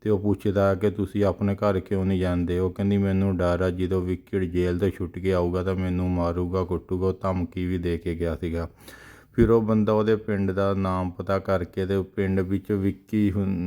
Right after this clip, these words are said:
ਨੂੰ ਦੇਖਣ ਚਲਾ ਜਾਂਦਾ ਕਿ ਵਿੱਕੀ ਕਿੱਥੇ ਆ ਤੇ ਹੁਣ ਉਹ ਜੇਲ੍ਹ 'ਚ ਆ ਕੇ ਘਰੋਂ, ਉਹ ਜੇਲ੍ਹ 'ਚੋਂ ਬਾਹਰ ਆ ਗਿਆ।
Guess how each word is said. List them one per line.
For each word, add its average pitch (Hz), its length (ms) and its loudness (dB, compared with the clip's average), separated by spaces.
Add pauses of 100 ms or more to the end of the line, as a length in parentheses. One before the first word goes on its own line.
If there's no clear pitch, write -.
(140)
ਨੂੰ 101 460 -2 (320)
ਦੇਖਣ 98 440 0
ਚਲਾ 92 240 2
ਜਾਂਦਾ 90 380 0
ਕਿ 95 120 0
ਵਿੱਕੀ 92 380 -6
ਕਿੱਥੇ 95 440 -6
ਆ 95 120 2
ਤੇ 90 160 -4
ਹੁਣ 92 180 -2
ਉਹ 95 140 0
ਜੇਲ੍ਹ 87 380 0
'ਚ - 100 -18
ਆ 95 60 -6
ਕੇ 95 140 -2
ਘਰੋਂ, 92 340 -2
ਉਹ 90 280 -4
ਜੇਲ੍ਹ 92 320 0
'ਚੋਂ 92 220 0
ਬਾਹਰ 90 220 2
ਆ 87 160 -2
ਗਿਆ। 80 280 -6